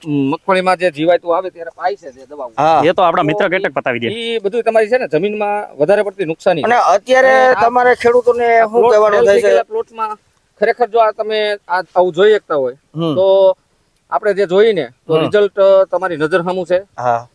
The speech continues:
Speaker 1: ખરેખર વપરાય એવી પ્રોડક્ટ છે.
Speaker 2: હા.
Speaker 1: આપણો તો એક જ ઉદ્દેશ છે કે ભાઈ ખેડૂત સુધી, ખેડૂત દ્વારા જે માહિતી
Speaker 2: માહિતી
Speaker 1: પહોંચે.
Speaker 2: પહોંચે.
Speaker 1: અને આવતા વર્ષે તમે થોડુંક અમથું શરૂઆત કરો
Speaker 2: કરો.
Speaker 1: અને તમને સારું લાગે તો વાપરો.
Speaker 2: હા,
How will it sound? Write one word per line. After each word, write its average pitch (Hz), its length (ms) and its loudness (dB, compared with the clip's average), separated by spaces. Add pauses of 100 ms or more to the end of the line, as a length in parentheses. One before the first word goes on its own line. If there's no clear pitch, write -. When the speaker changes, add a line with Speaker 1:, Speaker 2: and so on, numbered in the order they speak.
(160)
Speaker 1:
ખરેખર 165 240 0
વપરાય 170 360 0
એવી 175 140 -2
પ્રોડક્ટ 160 460 -2
છે. 185 280 0
Speaker 2:
હા. 127 340 -2
Speaker 1:
આપણો 170 220 -4
તો 185 100 -4
એક 185 180 -4
જ 175 60 -10
ઉદ્દેશ 185 260 -8
છે 190 100 -10
કે 175 100 -12
ભાઈ - 180 -12
ખેડૂત 175 260 -4
સુધી, 175 260 -10
ખેડૂત 170 340 -6 (320)
દ્વારા 175 240 2
જે 165 120 -4
માહિતી 143 340 -2
Speaker 2:
માહિતી 175 400 0
Speaker 1:
પહોંચે. - 0 -
Speaker 2:
પહોંચે. 160 460 -2 (360)
Speaker 1:
અને 180 420 0
આવતા 185 260 2
વર્ષે 185 240 0
તમે 175 200 -4
થોડુંક 180 500 -4
અમથું 175 420 -2 (380)
શરૂઆત 175 340 0
કરો 214 200 0
Speaker 2:
કરો. 160 240 0
Speaker 1:
અને - 80 0
તમને 202 220 -2
સારું 208 260 0
લાગે 214 220 0
તો 208 80 -2
વાપરો. 208 320 0 (140)
Speaker 2:
હા, 160 340 2